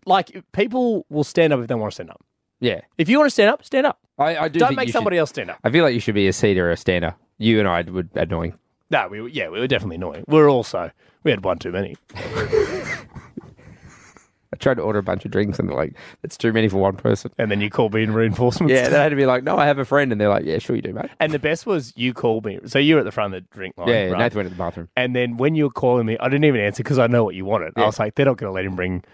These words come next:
Speaker 1: insert number of drinks here." Eight. Uh, <laughs> they're not gonna let him walk away with eight drinks.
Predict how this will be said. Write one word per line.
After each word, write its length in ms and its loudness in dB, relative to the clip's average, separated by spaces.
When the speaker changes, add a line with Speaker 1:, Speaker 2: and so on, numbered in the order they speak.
Speaker 1:
insert 320 -4
number 200 0
of 100 -4
drinks 260 -4
here." 240 0
Eight. 280 -4
Uh, 200 -2
<laughs> 60 -20
they're 1600 -2
not 140 0
gonna 240 2
let 180 -2
him 220 -2
walk 280 2
away 200 -6
with 200 -6
eight 200 0
drinks. 340 -2